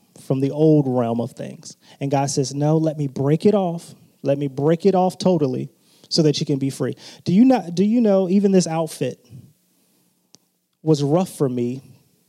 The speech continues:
probably six months ago because I was used to being suited up.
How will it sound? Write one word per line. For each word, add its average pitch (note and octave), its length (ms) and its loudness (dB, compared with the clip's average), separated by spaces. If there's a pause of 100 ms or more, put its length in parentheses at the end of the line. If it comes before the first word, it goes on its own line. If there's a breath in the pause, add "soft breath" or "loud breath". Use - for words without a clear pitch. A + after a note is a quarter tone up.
(200)
probably D3 260 -4
six - 300 -4
months D#3+ 260 -4
ago C3 280 -8 (540)
because D3+ 200 -6
I C#3+ 120 2
was C#3 180 0
used C#3+ 140 -4
to D3 60 -4
being B2+ 160 -4
suited F3 400 4
up. F3+ 300 -4